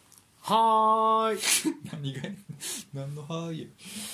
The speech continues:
Speaker 1: あのさ、
Speaker 2: うん。
Speaker 1: 夏やん。
Speaker 2: そうやな、もう七月入って、
Speaker 1: ああ。
Speaker 2: 夏ですね。梅雨短かったな。
Speaker 1: 梅雨なんかなかったよね。
Speaker 2: うん、今年はなかったな。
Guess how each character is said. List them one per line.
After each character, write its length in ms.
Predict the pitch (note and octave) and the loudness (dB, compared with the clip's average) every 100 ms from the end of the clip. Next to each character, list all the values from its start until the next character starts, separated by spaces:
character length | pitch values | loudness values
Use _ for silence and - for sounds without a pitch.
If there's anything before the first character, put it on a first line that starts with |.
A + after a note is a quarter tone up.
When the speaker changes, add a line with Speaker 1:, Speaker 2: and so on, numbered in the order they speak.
| - _ _ _ _ _ _ _ - - - _ - | -14 _ _ _ _ _ _ _ -20 -20 -20 _ -8
Speaker 1:
あ 120 | C3+ | -4
の 120 | C3+ | -2
さ、 320 | C3 C3 A#2+ - _ - | 0 0 -2 -6 _ -14
Speaker 2:
う 60 | B2 | -8
ん。 340 | A2 G#2 - - _ _ _ - _ _ | -6 -8 -14 -20 _ _ _ -20 _ _
Speaker 1:
夏 360 | C3+ C#3+ - F#3+ | -4 -2 0 0
や 80 | C3+ | 0
ん。 80 | - _ _ _ _ _ _ _ _ _ | -2 _ _ _ _ _ _ _ _ _
Speaker 2:
そ 280 | - - A#2+ | -14 -12 -10
う 20 | |
や 60 | A2+ | -10
な、 120 | A2 | -10
も 220 | G#2+ G#2 | -10 -8
う 20 | G#2+ | -8
七 160 | A2 | -8
月 260 | A2 G#2 G#2+ | -10 -10 -12
入 140 | G#2 | -12
っ 20 | G2+ - | -12 -14
て、 160 | - - - - | -14 -14 -14 -8
Speaker 1:
あ 380 | B2 A#2+ A2+ B2+ | -6 -6 -10 -12
あ。 0 | |
Speaker 2:
夏 260 | G#3+ - | -14 -14
で 60 | - | -16
す 140 | - | -16
ね。 180 | - G2+ - _ _ _ _ _ - - | -14 -16 -18 _ _ _ _ _ -16 -14
梅 80 | B2 | -14
雨 80 | B2+ | -12
短 220 | B2+ C3+ | -12 -12
か 80 | C#3 | -12
っ 20 | C#3 | -14
た 100 | - | -14
な。 60 | - | -12
Speaker 1:
梅 160 | G2+ - - _ _ _ - - | -12 -14 -20 _ _ _ 0 2
雨 100 | A#3 | 2
な 100 | G#3 | 2
ん 80 | D3+ | -2
か 100 | A#2+ | -4
な 120 | C#3 | -2
か 140 | G#3 | -2
っ 100 | A3 | -2
た 80 | - | -4
よ 60 | C3 | -8
ね。 140 | - _ - | -10 _ -12
Speaker 2:
う 20 | |
ん、 340 | A2 F#2 F2+ F2+ | -10 -10 -14 -20
今 120 | - | -20
年 340 | - - - A2+ | -14 -12 -10 -10
は 120 | G#2+ A2 A2+ - - | -10 -12 -14 -18 -14
な 160 | G#2+ | -12
か 80 | A2+ | -12
っ 60 | G#2+ - | -14 -16
た 80 | A2+ | -18
な。 140 | A2+ | -18